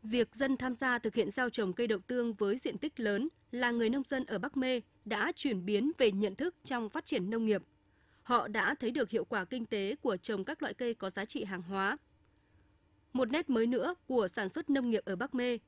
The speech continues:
là người dân ở các xã đã chủ động hơn trong việc đưa các loại rau đậu vào gieo trồng vụ đông xuân và đã góp phần tăng thu nhập cho các hộ dân. Chăn nuôi cũng là một thế mạnh và chiếm một tỷ lệ rất đáng kể trong nguồn thu nhập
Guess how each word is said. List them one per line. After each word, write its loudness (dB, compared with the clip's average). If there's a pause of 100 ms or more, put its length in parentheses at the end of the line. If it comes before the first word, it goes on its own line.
(220)
là 4
người 4
dân 0
ở -2
các -6
xã -2 (180)
đã 0
chủ -2
động -2
hơn -2
trong -6
việc -2
đưa 0
các -8
loại -2
rau -4
đậu -2
vào 0
gieo -6
trồng -2
vụ -4
đông -2
xuân -2 (360)
và 2
đã -2
góp -4
phần 0
tăng -8
thu -6
nhập 0
cho -6
các -10
hộ -2
dân. -4 (1400)
Chăn 2
nuôi 4
cũng 4
là 6
một 2
thế 0
mạnh 4 (260)
và 2
chiếm 0
một 2
tỷ 0
lệ 0
rất -6
đáng 2
kể 2
trong -2
nguồn 0
thu -6
nhập 0